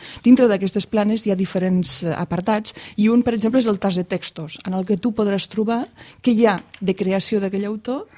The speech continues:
a la xarxa. Nosaltres et posem el vincle, te fem una categorització, documentem, etcètera, de manera que tu tens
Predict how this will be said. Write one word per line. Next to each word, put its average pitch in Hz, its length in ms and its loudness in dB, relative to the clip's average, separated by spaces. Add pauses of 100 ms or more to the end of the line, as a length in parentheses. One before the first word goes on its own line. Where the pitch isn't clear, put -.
(200)
a 202 80 -2
la 180 100 0
xarxa. 165 460 -10
Nosaltres 190 340 -2
et 196 140 0
posem 185 240 -2
el 185 80 0
vincle, 220 400 -2
te 196 80 -6
fem 185 180 -4
una 185 200 -2
categorització, 180 880 -6
documentem, 170 640 -8
etcètera, 175 340 -6
de 175 80 -4
manera 175 240 -4
que 180 80 -10
tu 170 80 -10
tens 180 300 -8